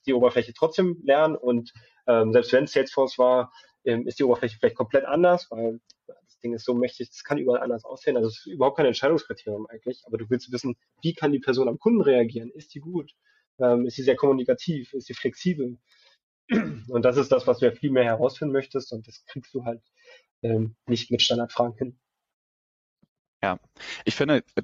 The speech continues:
Speaker 2: generell ist, glaub ich, der Recruiting- oder Recruiting-Prozess oder ge-, wenn ich so an Stellenausschreibungen denke, ähm, mir persönlich einfach noch ein bisschen zu sehr an Hard Facts orientiert, dass einfach in
Speaker 1: Absolut.
Speaker 2: der Stellenbeschreibung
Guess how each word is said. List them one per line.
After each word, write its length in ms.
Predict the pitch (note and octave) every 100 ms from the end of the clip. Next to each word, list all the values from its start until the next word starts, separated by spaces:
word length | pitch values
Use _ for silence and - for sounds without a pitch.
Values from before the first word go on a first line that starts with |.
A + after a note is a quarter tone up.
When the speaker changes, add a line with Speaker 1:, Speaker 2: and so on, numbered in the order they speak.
| -
Speaker 2:
generell 400 | A2+ G#2+ G#2+ A#2
ist, 180 | F#2 -
glaub 180 | G2+
ich, 120 | F#2 -
der 260 | F#2 F2
Recruiting- 560 | F#2+ - - C#3 B2 A2+
oder 220 | F2+ F#2
Recruiting-Prozess 1160 | F#2+ - B2 B2 A#2 A2 G#2+ - G#2+ - C3+ -
oder 200 | G#2 G2+
ge-, 140 | - -
wenn 380 | G2 - G#2+
ich 120 | G2 -
so 140 | F#2
an 120 | E2+
Stellenausschreibungen 720 | - G2+ G#2+ - - F2+ F#2+
denke, 400 | G2 G#2+ B2 A#2 - - - - -
ähm, 440 | G2 G2 F#2+ F#2+ _ _ _ _
mir 240 | - C3 B2+
persönlich 600 | - G#2+ A2+ D3+ C3+ -
einfach 320 | G#2 - A2
noch 220 | G#2+ F#2+
ein 80 | G#2
bisschen 320 | A2+ - G#2+
zu 280 | G#2 - A#2+
sehr 200 | A2 G#2+
an 180 | F2+ F#2
Hard 160 | G2 -
Facts 360 | - G#2 -
orientiert, 680 | - F#2+ E2+ F2 - F2 -
dass 140 | -
einfach 260 | - G#2 G#2
in 60 | A#2+
Speaker 1:
Absolut. 100 | A2
Speaker 2:
der 60 |
Stellenbeschreibung 920 | - A2 A2 G#2+ - G2+ G2+ G2+ G2